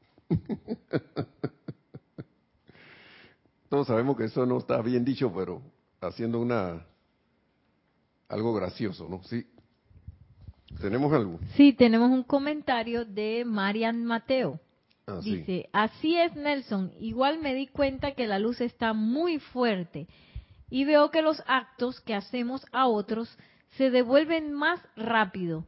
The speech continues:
Speaker 2: Veo como una especie de curso intensivo".
Speaker 1: Así es,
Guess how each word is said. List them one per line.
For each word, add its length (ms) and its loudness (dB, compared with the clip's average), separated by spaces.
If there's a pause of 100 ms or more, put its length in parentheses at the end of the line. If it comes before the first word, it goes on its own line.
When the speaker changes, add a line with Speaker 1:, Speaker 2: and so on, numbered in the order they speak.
(280)
Speaker 2:
Veo 320 2
como 220 0
una 140 -4
especie 440 -4
de 280 -2
curso 680 -4
intensivo". 1120 -8 (140)
Speaker 1:
Así 420 -2
es, 180 -2